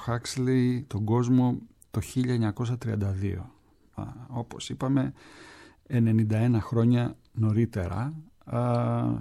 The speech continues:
όταν δεν υπήρχε ούτε κατά διάνοια,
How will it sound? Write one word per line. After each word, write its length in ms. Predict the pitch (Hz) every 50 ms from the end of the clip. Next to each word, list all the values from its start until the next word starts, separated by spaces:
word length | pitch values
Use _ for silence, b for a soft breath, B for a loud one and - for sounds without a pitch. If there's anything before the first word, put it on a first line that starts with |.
| 107 113 - 123 120 B B B B B B B _ 269 262 - _ - -
όταν 360 | - 113 - - 110 104 104 98
δεν 160 | 117 117 120
υπήρχε 640 | 117 117 - - 131 120 - - - - 123 120
ούτε 420 | 117 113 120 117 - 123 123 120 - _
κατά 300 | - 120 - - 123 113
διάνοια, 920 | 107 113 131 147 160 160 151 131 113 104 101 92 85 85 82 85 87 -